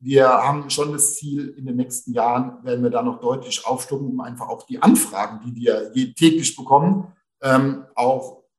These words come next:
ja, auch, äh, so zufriedenstellend abarbeiten zu können oder beziehungsweise den Mandanten unsere Hilfe, äh, an die Seite stellen zu können, ähm,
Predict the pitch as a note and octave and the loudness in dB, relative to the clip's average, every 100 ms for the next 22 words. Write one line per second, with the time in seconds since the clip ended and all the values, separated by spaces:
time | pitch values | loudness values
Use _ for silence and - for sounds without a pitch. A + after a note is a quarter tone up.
0 | _ _ _ _ _ - C#3+ E3+ - - | _ _ _ _ _ 0 0 0 -4 -2
1 | B2+ C3+ - C#3+ B2+ - G3 A3 - - | 0 0 -4 -6 -2 0 2 2 0 -4
2 | - - D3 F#3 G3 G3 E3 D#3+ D#3+ D#3+ | -6 -4 -2 -2 0 0 2 2 2 -2
3 | - - - - D#3 D#3+ E3 E3 D#3+ D#3+ | 0 0 0 0 2 2 0 -2 -6 -2
4 | E3+ E3+ D3+ C3+ B2 - F3 D3 D3 C3+ | 0 0 0 -2 0 -2 -2 2 2 2
5 | D3 C3+ B2+ C3 E3+ - - A3 - C#3 | 0 -2 0 0 -2 -6 -2 0 0 -2
6 | - - B2 - - _ C3 B2+ - C3 | -4 -4 -4 -4 -6 _ 0 0 2 2
7 | B2+ C#3 F3+ F#3+ - - C3+ B2 - - | 2 2 2 0 -4 -6 -6 -6 -8 -2
8 | B2 D#3 F3 - _ _ - B2+ B2 B2+ | 0 0 -4 -10 _ _ -2 2 6 6
9 | B2+ | 4